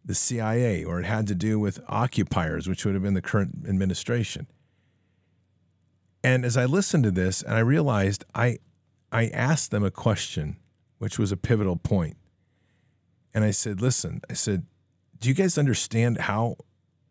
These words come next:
this political system is that's working, works, that you've now accepted?" And they said, "Yes, we do understand. You install the people you want,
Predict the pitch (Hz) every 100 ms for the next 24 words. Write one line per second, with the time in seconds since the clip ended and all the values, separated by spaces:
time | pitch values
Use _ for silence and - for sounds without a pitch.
0 | _ 101 107 110 - 104 104 - 110 -
1 | 107 113 107 101 87 - 76 90 113 -
2 | 123 127 _ _ _ _ _ _ 90 110
3 | 131 - 92 - 104 92 104 98 - 113
4 | 117 127 123 _ - _ _ 151 107 101
5 | 120 110 151 110 - 101 139 147 92 85
6 | - 82 90 - - - 90 139 151 -
7 | 123 117 113 - 117 120 101 101 87 87
8 | 92 -